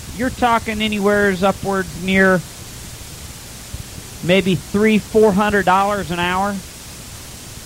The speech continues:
Hey, women, you need a raise. Amen. Think about it. I find something wrong with the men who don't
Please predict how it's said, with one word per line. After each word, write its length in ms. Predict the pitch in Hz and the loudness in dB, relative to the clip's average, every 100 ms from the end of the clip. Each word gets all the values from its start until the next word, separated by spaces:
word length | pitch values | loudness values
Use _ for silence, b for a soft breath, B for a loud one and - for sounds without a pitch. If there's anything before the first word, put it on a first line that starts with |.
| - - - - - - - - - - - - - - - - - - - - - - - - - - - - - - - - - - - - - - - | -16 -16 -16 -16 -16 -16 -16 -16 -16 -16 -16 -14 -14 -14 -14 -12 -12 -12 -14 -14 -12 -12 -12 -12 -14 -14 -14 -14 -14 -14 -14 -14 -14 -16 -16 -16 -16 -14 0
Hey, 160 | 139 | 2
women, 460 | 156 170 226 208 147 110 | 2 2 4 2 0 -2
you 160 | 123 147 | 0 2
need 160 | 170 | 4
a 60 | 170 | 6
raise. 680 | 180 196 180 160 - 151 - - - - - - - - - - - - - - | 8 6 4 0 -4 -12 -12 -14 -14 -14 -14 -16 -16 -14 -14 -14 -14 -16 -10 2
Amen. 1080 | 135 160 202 233 247 269 277 294 294 240 214 - - - - - - - - - - - - - - - - - - - - - - - 190 | 6 6 6 4 2 2 0 2 2 2 -2 -8 -16 -16 -16 -16 -14 -14 -14 -14 -14 -14 -16 -16 -16 -14 -12 -12 -14 -14 -12 -12 -12 -4 2
Think 180 | 226 | 2
about 300 | 240 214 190 | 4 6 4
it. 100 | 143 - - - - - - - - - - - - - - - - | 2 -6 -14 -14 -16 -16 -16 -16 -14 -14 -12 -10 -10 -14 -14 -12 0
I 100 | 151 | 2
find 340 | 165 220 214 190 | 4 2 2 0
something 320 | 220 214 202 | -2 -2 2
wrong 300 | 214 220 208 | 2 4 2
with 160 | 170 | -2
the 80 | 170 | -2
men 300 | 170 214 214 | -2 0 2
who 120 | 180 | 2
don't 280 | 180 196 196 | 4 2 0